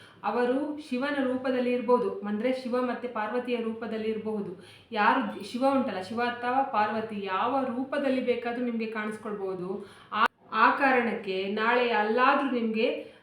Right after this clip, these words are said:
ಆ, ಮಂಗಳಮುಖಿಯರು ಸಿಕ್ಕಿದ್ರೆ ಉಂಟಲ್ಲ, ಅವರನ್ನು ಮನಸ್ಸನ್ನು ನೋಯಿಸ್ಲಿಕ್ಕೆ ಹೋಗ್ಬೇಡಿ, ಆಯ್ತಾ? ಮತ್ತೆಂತ ಮಾಡ್ಬೇಕು ಅಂತ ಹೇಳಿದ್ರೆ, ಅವರಿಗೆ ನಿಮ್ಮ ಕೈಯಲ್ಲಾದಷ್ಟು, ನಿಮ್ಮ ಹತ್ರ ಎಷ್ಟು ಹಣ ಉಂಟು ನೋಡಿ, ಹತ್ತು ರೂಪಾಯಿಯೋ ಐವತ್ತು ರೂಪಾಯಿಯೋ,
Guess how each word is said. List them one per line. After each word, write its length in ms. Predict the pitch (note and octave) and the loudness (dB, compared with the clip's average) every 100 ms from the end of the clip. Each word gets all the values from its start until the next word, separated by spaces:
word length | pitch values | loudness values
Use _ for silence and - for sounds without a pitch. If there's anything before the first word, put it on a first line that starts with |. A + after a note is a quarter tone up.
| - | -10
ಆ, 160 | G3+ | -6
ಮಂಗಳಮುಖಿಯರು 760 | G3+ A3+ C4+ C#4+ B3+ A#3 A#3 A3 | -2 0 2 4 2 0 -2 -2
ಸಿಕ್ಕಿದ್ರೆ 440 | G#3+ A3 B3 A3 G#3 | -2 -6 -6 -4 -4
ಉಂಟಲ್ಲ, 260 | F3+ F3 | -4 -6
ಅವರನ್ನು 360 | F3+ G#3 G#3 G#3 | -6 -4 -2 0
ಮನಸ್ಸನ್ನು 560 | G3+ G3 A#3+ C4+ A#3 G#3+ | 0 0 -2 -2 -2 -2
ನೋಯಿಸ್ಲಿಕ್ಕೆ 480 | G#3+ A#3+ - G3+ G#3 | 0 -2 -2 -8 -6
ಹೋಗ್ಬೇಡಿ, 440 | G#3+ A3 G#3 F3+ E3 | -4 -2 -2 -6 -6
ಆಯ್ತಾ? 340 | F#3+ F#3 F3+ | -10 -10 -10
ಮತ್ತೆಂತ 440 | G3 G3 C4 B3+ C#4 | -10 -4 0 2 2
ಮಾಡ್ಬೇಕು 440 | C4+ A3 G#3+ G#3 | 2 2 0 -4
ಅಂತ 180 | G3+ G3+ | -6 -6
ಹೇಳಿದ್ರೆ, 520 | G#3 A3 G3+ F3 E3+ F#3+ - - - A3 | -2 0 0 -2 -6 -6 -8 -16 -14 -4
ಅವರಿಗೆ 420 | A#3 C4+ C4 B3 | 0 2 2 0
ನಿಮ್ಮ 240 | A#3+ B3 | 2 0
ಕೈಯಲ್ಲಾದಷ್ಟು, 880 | A#3 A#3 A#3+ C4 B3 B3 B3+ - A3 | 0 0 0 2 2 2 2 -2 -2
ನಿಮ್ಮ 200 | G#3+ A3+ | -2 -2
ಹತ್ರ 140 | G#3 G#3+ | -2 -4
ಎಷ್ಟು 320 | A3 - B3+ | -4 -4 -4
ಹಣ 140 | A3+ A3 | -2 -2
ಉಂಟು 140 | G3+ F#3+ | -4 -6
ನೋಡಿ, 120 | F#3 | -6
ಹತ್ತು 300 | F#3 F#3 G#3 | -6 -8 -6
ರೂಪಾಯಿಯೋ 420 | G3 F#3+ F#3 F#3+ F#3+ | -6 -4 -6 -4 -2
ಐವತ್ತು 340 | G3 G#3 G#3+ | -2 -4 -4
ರೂಪಾಯಿಯೋ, 460 | G3 F#3 F#3 F#3 | -8 -8 -8 -4